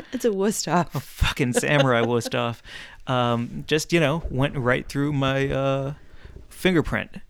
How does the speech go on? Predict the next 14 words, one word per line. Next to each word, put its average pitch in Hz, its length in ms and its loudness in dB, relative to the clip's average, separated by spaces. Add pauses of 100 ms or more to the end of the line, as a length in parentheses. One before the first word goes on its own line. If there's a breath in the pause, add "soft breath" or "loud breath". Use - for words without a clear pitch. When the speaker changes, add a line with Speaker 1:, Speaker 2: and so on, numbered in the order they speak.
(140)
Speaker 2:
And 123 760 2
now, 160 540 6
<laughs> - 40 -14
and 151 240 4 (140)
it 160 140 2
was 156 140 0
bleeding, 196 500 2
and 131 80 0
I - 20 -2
was 131 120 -6
like, 127 120 -10
"Fuck, 170 380 -2
I 135 80 -4
don't, 160 180 -2